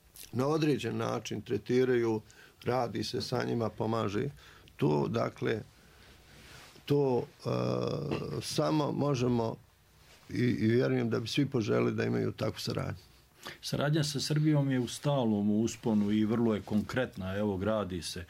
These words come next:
Speaker 2: još jedan veliki i najveći most na Drini. Ovih dana očekuje se otvaranje prelaza u Bratuncu.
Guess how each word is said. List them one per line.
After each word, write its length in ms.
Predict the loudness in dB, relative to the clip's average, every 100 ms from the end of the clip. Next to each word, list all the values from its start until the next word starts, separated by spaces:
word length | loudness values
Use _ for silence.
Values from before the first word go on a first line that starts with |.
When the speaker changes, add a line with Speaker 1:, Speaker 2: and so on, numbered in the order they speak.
| -16 -18 -18 -4
Speaker 2:
još 220 | 0 2
jedan 260 | 2 2 0
veliki 440 | 0 -2 -4 -4
i 40 | -2
najveći 500 | 0 0 -2 -2 -2
most 560 | 0 0 0 -4 -8 -4
na 180 | -2 0
Drini. 640 | 0 0 2 2 0 -6 -8
Ovih 340 | -4 0 0
dana 300 | 0 0 0
očekuje 500 | 0 -2 -2 0 0
se 240 | 0 -4 -8 -14 -18 -6
otvaranje 500 | -4 0 0 2 0
prelaza 520 | 0 0 2 0 -2
u 60 | -4
Bratuncu. 1120 | -2 0 -2 -4 -2 -2 -2 -8 -8 -8